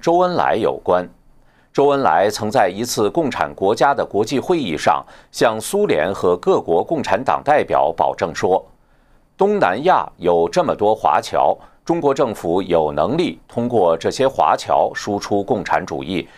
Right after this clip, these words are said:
使东南亚一夜之间改进颜色。”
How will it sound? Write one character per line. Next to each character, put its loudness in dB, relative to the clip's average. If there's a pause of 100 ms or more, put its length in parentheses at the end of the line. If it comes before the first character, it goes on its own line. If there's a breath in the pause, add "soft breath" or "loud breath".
(120 loud breath)
使 -2
东 0
南 0
亚 0
一 -8
夜 0
之 -4
间 -2 (160)
改 -2
进 -4
颜 -2
色。” -2